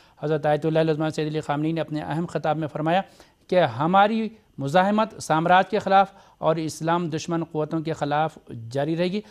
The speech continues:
اور اس طرح کی دھمکیوں سے ہم مرعوب ہونے والے نہیں ہیں۔ اگلے پروگرام تک کے لیے مجھے علی عباس عزیزی اور دیگر ساتھیوں کو اجازت دیجیے۔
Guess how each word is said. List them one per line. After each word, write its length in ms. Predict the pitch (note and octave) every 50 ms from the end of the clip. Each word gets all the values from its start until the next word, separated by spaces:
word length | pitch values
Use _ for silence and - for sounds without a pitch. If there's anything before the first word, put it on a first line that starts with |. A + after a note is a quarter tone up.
| - - - _
اور 220 | - D3 D#3 F3
اس 140 | E3+ D#3+ -
طرح 180 | - E3+ D#3+ D#3+
کی 140 | D#3 -
دھمکیوں 420 | D#3 C3 D3 C#3+ D3+ D3 - F3 E3+
سے 160 | D3+ D#3 D3+
ہم 240 | C#3 D3 D3+ D3 C3+
مرعوب 320 | C3+ C3+ C3+ C#3 C#3+ C3
ہونے 240 | A#2 B2 B2+ C3 C#3+
والے 280 | C#3+ C3+ C3 C3+ D#3+ E3+ E3 - _ _ _ _ _ _
نہیں 480 | C3+ A2+ A2 A2+ A#2+ C#3 C3+ C3 D#3+ A2
ہیں۔ 80 | F#2 F#2+ - _ - - - - -
اگلے 220 | - D#3 D#3 E3+
پروگرام 240 | D3 D#3+ D#3+ D#3+ E3
تک 140 | D3+ E3 C#3
کے 60 | D3+
لیے 100 | D3 D3
مجھے 240 | C#3+ C#3+ C#3 C#3 D3
علی 140 | C#3 C#3 C#3
عباس 300 | C3 C3+ C#3 C#3 C3+ -
عزیزی 200 | C#3+ C#3 C#3+ D3+
اور 80 | C#3
دیگر 180 | B2+ C3+ C3 C3+
ساتھیوں 340 | - - C3 B2+ - C3 B2
کو 60 | C3
اجازت 340 | B2 C3 C3 C3+ E3 D#3+ D3+
دیجیے۔ 200 | C#3+ C3 D3